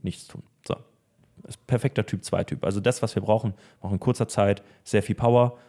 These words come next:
und dann können wir gerne Ruhe mit reinbringen. Entsprechend, ich möchte, dass diese Typ zwei Fasern so stark wie möglich hypertrophieren und Typ eins, äh, Hypertrophie möchte ich so wenig wie möglich haben. Weil am Ende, das ist Muskelmasse,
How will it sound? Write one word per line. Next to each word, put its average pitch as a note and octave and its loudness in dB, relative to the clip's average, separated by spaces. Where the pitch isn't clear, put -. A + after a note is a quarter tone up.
und - -6
dann G2 2
können G2 -2
wir F#2+ 0
gerne F2+ 0
Ruhe F2 0
mit - -6
reinbringen. - -12
Entsprechend, A2+ 0
ich G#2 -2
möchte, B2 4
dass G#2 -2
diese G2+ 0
Typ - -8
zwei B2 4
Fasern G2 0
so - -8
stark G#2 0
wie G2 -2
möglich F#2+ 0
hypertrophieren C3 -2
und F#2+ -4
Typ - -10
eins, G#2+ 2
äh, G2 2
Hypertrophie G2 -2
möchte F#2+ -4
ich F2+ -10
so F2 -6
wenig F#2 -2
wie F#2+ 0
möglich G#2 0
haben. - -16
Weil F#2+ -2
am F#2 0
Ende, G#2 2
das - 0
ist - -10
Muskelmasse, C#3 0